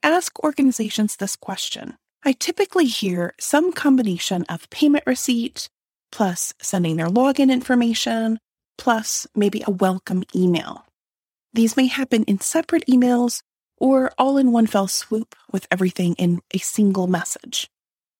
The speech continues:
Occasionally, I have had people tell me that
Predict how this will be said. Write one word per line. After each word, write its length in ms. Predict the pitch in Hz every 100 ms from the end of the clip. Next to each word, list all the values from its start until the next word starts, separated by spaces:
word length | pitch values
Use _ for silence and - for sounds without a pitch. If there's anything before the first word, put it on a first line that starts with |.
| -
Occasionally, 840 | 269 - 392 415 - 220 165 160 190 _ _ -
I 80 | 254
have 340 | - - 359
had 280 | - 403 381
people 280 | - 294 269
tell 300 | - - 247
me 200 | 233 214
that 200 | 190